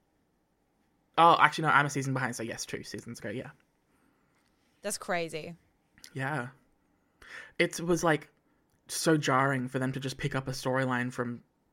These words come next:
Speaker 1: ten years prior.
Speaker 2: Literally. And
Speaker 1: Anyway.
Speaker 2: for him to just be there one episode and then just not.
Speaker 1: Yeah.
Speaker 2: Crazy.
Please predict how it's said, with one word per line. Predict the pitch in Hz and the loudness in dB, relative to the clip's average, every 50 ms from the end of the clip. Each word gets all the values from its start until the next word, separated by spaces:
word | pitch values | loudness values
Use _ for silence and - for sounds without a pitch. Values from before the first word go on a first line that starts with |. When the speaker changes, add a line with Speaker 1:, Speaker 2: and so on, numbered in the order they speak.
| _ _ _ _ - | _ _ _ _ -4
Speaker 1:
ten | - - 143 135 131 | 0 0 2 2 2
years | 127 123 120 127 - | 2 0 0 -2 -2
prior. | - 123 123 123 117 - 73 - - _ _ _ _ _ _ _ _ _ _ _ _ _ _ _ _ _ _ _ _ _ _ _ _ _ _ - | 0 0 0 0 -2 -4 -10 -14 -18 _ _ _ _ _ _ _ _ _ _ _ _ _ _ _ _ _ _ _ _ _ _ _ _ _ _ -12
Speaker 2:
Literally. | 240 214 214 202 196 196 196 180 180 180 185 185 180 175 165 151 147 185 202 220 214 - _ _ _ _ _ _ _ _ _ _ _ _ _ _ _ _ _ - - - - - - | -10 -8 -4 -2 0 0 0 0 0 0 0 0 0 -2 -4 -4 -6 -10 -12 -16 -18 -20 _ _ _ _ _ _ _ _ _ _ _ _ _ _ _ _ _ -16 -16 -16 -14 -14 -10
And | 214 208 240 240 | -4 0 4 4
Speaker 1:
Anyway. | 294 240 175 147 156 | 6 6 6 4 4
Speaker 2:
for | 233 | 2
him | 233 233 240 240 | 2 0 -2 -2
to | - 285 | -4 -4
just | 196 214 220 - - - | -4 -4 -4 -6 -4 -4
be | - 214 214 214 | -2 -2 -2 0
there | 185 202 196 202 196 | 2 4 4 4 4
one | 185 190 185 185 | 4 2 0 0
episode | 180 - 202 - - 175 165 160 | -2 -4 -4 -2 -2 0 0 -2
and | - - 185 | -4 -6 -6
then | 175 175 175 170 | -6 -6 -6 -6
just | 175 165 156 | -8 -8 -8
not. | 170 165 165 160 156 143 - - - - - - - _ _ - | -8 -8 -6 -4 -4 -4 -4 -6 -8 -12 -20 -20 -20 _ _ -4
Speaker 1:
Yeah. | 170 151 175 180 175 143 123 143 - - - - - _ _ _ _ | 4 8 10 12 12 12 10 6 -2 -10 -18 -20 -20 _ _ _ _
Speaker 2:
Crazy. | - - - - 208 185 180 175 170 170 160 165 175 185 | -16 -14 -8 -4 -2 -2 -2 -2 -4 -6 -8 -10 -12 -18